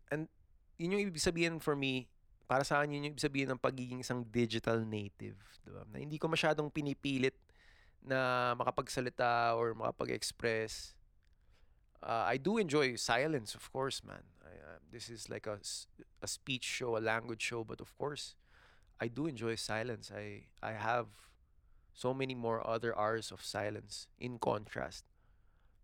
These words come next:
But the way we understand information now,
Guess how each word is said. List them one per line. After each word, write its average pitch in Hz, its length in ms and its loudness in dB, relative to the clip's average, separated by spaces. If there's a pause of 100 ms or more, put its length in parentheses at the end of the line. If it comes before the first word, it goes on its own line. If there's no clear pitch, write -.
(140)
But 131 240 -4
the 139 100 4
way 143 380 4
we 135 560 -4 (1080)
understand 135 540 2
information 120 720 -4
now, 110 380 -6